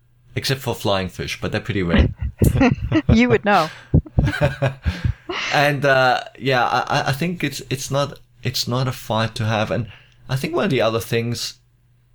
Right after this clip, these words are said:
Speaker 1: that, uh, I remember you mentioning to me before is it's really important that you actually build yourself a, a support system.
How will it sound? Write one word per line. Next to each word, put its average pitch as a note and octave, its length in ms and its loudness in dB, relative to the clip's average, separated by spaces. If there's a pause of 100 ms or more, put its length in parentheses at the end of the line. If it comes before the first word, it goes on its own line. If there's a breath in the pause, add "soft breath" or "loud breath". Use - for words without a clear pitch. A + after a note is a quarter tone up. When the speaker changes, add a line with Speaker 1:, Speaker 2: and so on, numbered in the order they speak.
(320)
Speaker 1:
that, A2 300 -2 (100)
uh, F#2+ 520 -2
I - 40 0
remember A2+ 240 0
you G#2+ 160 0
mentioning A2+ 540 0
to G#2+ 120 -4
me G#2 360 0
before A2 600 -2 (460 soft breath)
is A2 520 -2 (760)
it's - 220 -2
really C#3+ 140 -2
important A2+ 540 -2
that G#2+ 200 -2
you - 100 -2
actually A#2+ 500 -2 (320)
build D3 220 0
yourself C#3 300 -2
a, C3+ 160 -4
a - 80 -4
support D#3 440 -2
system. - 400 -6